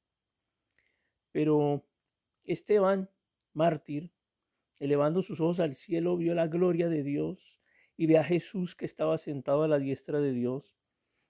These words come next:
Es decir, su vista es abierta por el Espíritu Santo y entra en el verdadero santuario para contemplar esa consumación del proceso de revelación del Dios de la gloria,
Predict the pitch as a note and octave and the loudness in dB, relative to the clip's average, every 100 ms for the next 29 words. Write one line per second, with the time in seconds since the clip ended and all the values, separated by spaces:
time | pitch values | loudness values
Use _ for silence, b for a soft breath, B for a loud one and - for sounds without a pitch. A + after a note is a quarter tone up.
0 | - C#3+ D#3 E3 D#3+ - F3+ F3 F3 - | -10 -4 0 2 0 -4 -8 -6 -8 -6
1 | F3+ F3 F#3 _ _ _ _ - D#3+ D#3 | -2 -2 -4 _ _ _ _ -6 0 0
2 | D#3+ - - _ - D3+ D#3+ G3 F#3+ F#3 | 0 -4 -18 _ -12 -6 2 2 2 0
3 | F3+ - D#3 C#3 - - D#3+ - F#3+ - | -6 -6 -6 -6 -8 -10 -10 -10 -16 -8
4 | C#3 D#3 - G3+ F#3 _ _ _ _ _ | -8 -8 -14 -16 -16 _ _ _ _ _
5 | - D#3 F#3 G3 G3 E3+ E3+ E3 D#3 D3 | -6 -2 0 -2 -4 -2 0 -2 -4 -2
6 | C#3 C3+ C#3 D3 D#3+ D#3 B2 - C#3 C3+ | -2 2 2 2 -4 -8 -10 -2 0 0
7 | D3+ D#3 _ _ _ _ - C#3+ C#3 C#3+ | -4 -8 _ _ _ _ -10 -6 -4 -4
8 | C3 C#3 B2 C#3+ D#3 E3 E3 E3 C#3+ - | -6 -10 -6 -4 -4 -4 -6 -4 -6 -8
9 | C3 B2+ - D3+ D3+ D3+ D#3+ - C#3+ B2 | -8 -8 -8 -10 -6 -6 -6 -8 -10 -8
10 | - C#3 - D#3+ D3 C#3 B2 A#2+ A2+ - | -6 -6 -2 -2 0 -2 -2 -2 -4 -6
11 | C3+ C#3 D3 C#3+ D3+ D#3 D3 D3+ C3 C3+ | -8 -6 -6 -6 -4 -4 -4 -4 -4 -4
12 | C3+ B2 A#2+ | -4 -4 -6